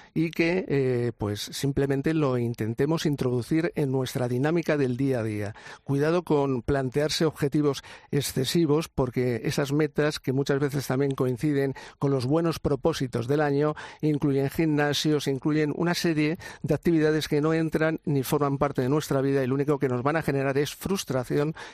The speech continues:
y por ello también al final pues vamos a tener que, eh, eh,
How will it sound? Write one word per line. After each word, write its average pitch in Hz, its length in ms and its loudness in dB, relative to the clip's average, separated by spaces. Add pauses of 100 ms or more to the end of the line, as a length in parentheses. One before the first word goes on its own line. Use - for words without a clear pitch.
y 170 140 0
por 151 160 2
ello 147 200 2
también 139 400 2
al 143 140 0
final 139 340 0
pues 147 160 0
vamos 131 220 0
a 131 60 -2
tener 135 240 0
que, 147 220 0
eh, 143 40 -6 (260)
eh, 117 500 -2